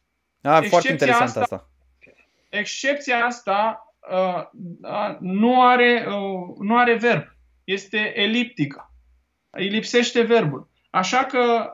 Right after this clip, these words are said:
Speaker 2: în această situație, noi trebuie să completăm cu o informație din context. Întrebarea mea este următoarea. Completăm cu o informație ulterioară sau anterioară? Ce zici?
Speaker 1: Da.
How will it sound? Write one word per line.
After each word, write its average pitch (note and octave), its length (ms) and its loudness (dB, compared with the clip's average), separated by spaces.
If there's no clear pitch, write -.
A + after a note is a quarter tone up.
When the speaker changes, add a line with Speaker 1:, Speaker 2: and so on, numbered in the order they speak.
Speaker 2:
în B3 280 -4
această B3 460 -2
situație, A#3+ 460 -2
noi C4+ 140 -4
trebuie C#4 220 -4
să C4 220 -6
completăm B3+ 800 0
cu - 160 -14
o B3+ 120 -2
informație B3 560 0
din A#3+ 180 -4
context. A#3 640 -4
Întrebarea A#3+ 540 2
mea B3+ 120 -2
este B3 220 -4
următoarea. A#3 640 -2
Completăm A3 680 -2
cu B3 100 -6
o A#3+ 60 2
informație A3+ 760 -2
ulterioară B3 1120 0
sau D#4 380 2
anterioară? E3+ 760 -4
Ce - 160 -4
zici? G3 100 0
Speaker 1:
Da. C3 300 2